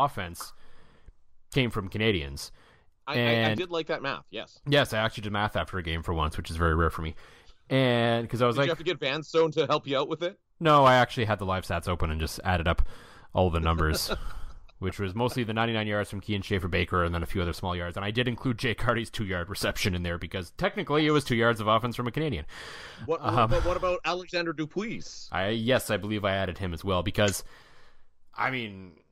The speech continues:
Speaker 2: You
Speaker 1: plays
Speaker 2: love French fullbacks.
Speaker 1: I love French fullbacks. I just love any plays to fullbacks. Like, I got excited late in the game when I saw them line up in the power eye,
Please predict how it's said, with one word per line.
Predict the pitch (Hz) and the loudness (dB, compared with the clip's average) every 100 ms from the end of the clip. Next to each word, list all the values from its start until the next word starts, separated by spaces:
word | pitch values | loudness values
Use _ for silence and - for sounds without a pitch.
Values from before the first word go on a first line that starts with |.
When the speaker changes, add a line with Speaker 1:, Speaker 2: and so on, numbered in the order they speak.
| _ _ _ 165 | _ _ _ -2
Speaker 2:
You | 262 | 0
Speaker 1:
plays | 359 | 2
Speaker 2:
love | 294 277 | 2 0
French | 147 220 220 - - | 0 -4 -4 -6 -14
fullbacks. | 196 175 98 78 - | -12 -10 -12 -12 -2
Speaker 1:
I | 113 | 2
love | 139 131 | 2 2
French | 147 131 - | 0 0 -2
fullbacks. | 127 113 113 - | -2 2 2 2
I | 143 | 0
just | 143 143 | 0 -2
love | 104 | -2
any | 98 107 | -4 -6
plays | - 107 107 | -2 0 0
to | - | -4
fullbacks. | - 117 110 113 123 | -2 2 2 2 0
Like, | 123 | -2
I | 135 | 0
got | 110 | 0
excited | 98 - 98 90 | -2 -6 -8 -6
late | 92 | -6
in | 90 | -8
the | |
game | 85 87 87 | -4 0 2
when | 87 | 2
I | |
saw | 92 92 | 4 2
them | 87 | 2
line | 87 90 | 0 -2
up | - | -2
in | 92 | 2
the | |
power | 87 87 87 | 4 4 4
eye, | 85 92 | 0 -2